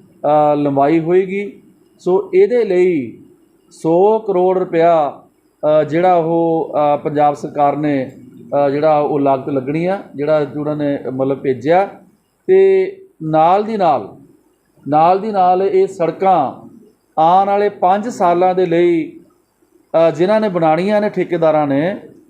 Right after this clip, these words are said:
ਉਹਨਾਂ ਦੀ ਲਾਇਬਿਲਟੀ ਵੀ ਫਿਕਸ ਕੀਤੀ ਜਾਊਗੀ ਕਿ ਜੇ ਪੰਜ ਸਾਲ ਦੇ ਪਹਿਲੋਂ ਇਹ ਸੜਕਾਂ ਕਿਸੇ ਤਰ੍ਹਾਂ ਟੁੱਟ ਜਾਣ ਜਾਂ ਖਰਾਬ ਹੋ ਜਾਣ ਤੇ ਇਹਦੀ ਮੇਨਟੇਨੈਂਸ ਦੀ ਜ਼ਿੰਮੇਵਾਰੀ ਜਿਹੜੀ ਆ ਉਹ ਸੰਬੰਧਿਤ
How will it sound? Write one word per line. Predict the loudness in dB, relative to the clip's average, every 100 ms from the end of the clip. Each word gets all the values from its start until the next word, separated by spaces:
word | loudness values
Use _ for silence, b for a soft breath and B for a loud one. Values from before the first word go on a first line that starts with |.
| -16 -6
ਉਹਨਾਂ | 0 2 2
ਦੀ | 0 -2 -2 -2
ਲਾਇਬਿਲਟੀ | 0 2 4 2 -2 -6
ਵੀ | -6
ਫਿਕਸ | -6 -8 -8
ਕੀਤੀ | -4 0
ਜਾਊਗੀ | 2 2 -2 -6 -10 -20 -20 -20 _ _ _ _
ਕਿ | -4
ਜੇ | 0 0
ਪੰਜ | 2 0 0
ਸਾਲ | 0 0 2
ਦੇ | 2 0
ਪਹਿਲੋਂ | -2 -2 0 0 -2 -2 -6 -16 _ _ _ _ 0
ਇਹ | 2
ਸੜਕਾਂ | 0 -4 0 2 2 0 -4 -14 -8
ਕਿਸੇ | -4 -2 0
ਤਰ੍ਹਾਂ | 2 0
ਟੁੱਟ | 0 -2 -2
ਜਾਣ | 0 2 2 0
ਜਾਂ | -4
ਖਰਾਬ | 0 0 2 0
ਹੋ |
ਜਾਣ | 0 0 0 -2 -4 -14 _ _ _ -6
ਤੇ | 0
ਇਹਦੀ | 2 2 -2 -4 -4 -4
ਮੇਨਟੇਨੈਂਸ | 0 0 0 2 0 0
ਦੀ | -2
ਜ਼ਿੰਮੇਵਾਰੀ | 0 0 0 2
ਜਿਹੜੀ | 2 2
ਆ | 2
ਉਹ | 2 0
ਸੰਬੰਧਿਤ | -2 -2 -2 0 0